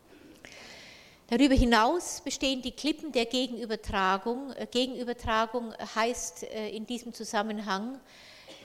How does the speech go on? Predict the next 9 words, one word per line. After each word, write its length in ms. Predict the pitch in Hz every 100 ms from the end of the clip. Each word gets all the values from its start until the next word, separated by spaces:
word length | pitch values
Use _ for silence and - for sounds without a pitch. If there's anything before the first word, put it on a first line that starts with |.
| -
äh, 220 | 226 220 220
dass 600 | 233 220 226 - - - - - - _
natürlich 380 | 233 - 247 -
nicht 320 | 269 285 -
nur, 240 | 233 226 214
äh, 180 | 202
der 160 | 214 214
Patient, 800 | 208 202 - 208 254 240 - -
äh, 480 | - - 208 208